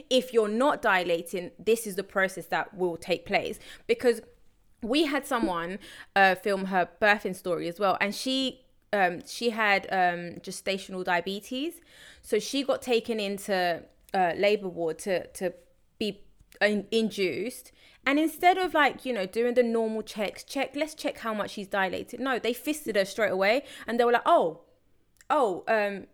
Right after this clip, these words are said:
we don't need to put you on the, like, on the little thingy because you're already dilating." Like, she was like, "Well, why didn't you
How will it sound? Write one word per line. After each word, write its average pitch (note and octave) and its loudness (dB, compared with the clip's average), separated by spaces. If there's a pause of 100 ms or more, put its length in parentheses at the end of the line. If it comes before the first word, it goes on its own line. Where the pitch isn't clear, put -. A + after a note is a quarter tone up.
we A#3 -6
don't A#3+ 2
need C4 -4
to G3+ 0 (300)
put - -4
you F#3 -2
on E3+ 0
the, E3 -2 (340)
like, F3 2 (140)
on G3 -2
the F#3+ -2
little F3 -4
thingy F#3 -2 (380)
because A#3 -2
you're B3 4
already A#3 2
dilating." C4+ 2
Like, G#3+ -6 (280)
she - -6
was D#4 -6
like, C4 2
"Well, D4 0
why D4 -2
didn't E4 -4
you D4 -2